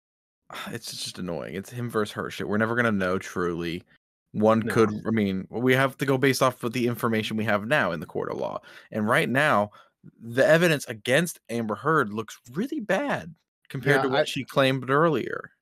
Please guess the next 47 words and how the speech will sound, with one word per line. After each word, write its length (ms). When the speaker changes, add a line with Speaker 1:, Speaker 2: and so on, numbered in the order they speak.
Speaker 2:
I 60
think 260
the 100
jury's 400
gonna 200
rule 600
in 480
Heard's 460
favor, 540
unfortunately. 880
And, 200
and, 240
and, 200
and 240
I 100
just 200
see 120
that 200
happening 520
down 200
the 80
road. 440
I 140
mean, 180
we're 240
in 140
the 40
middle 340
of 120
the 80
trial 340
still, 420
um, 220
while 160
we're 120
talking 320
about 220
this, 260
Speaker 1:
You, 80
Speaker 2:
but 300
Speaker 1:
did 140
you 120
hear 260
about 240
the 100
poop, 380
though? 400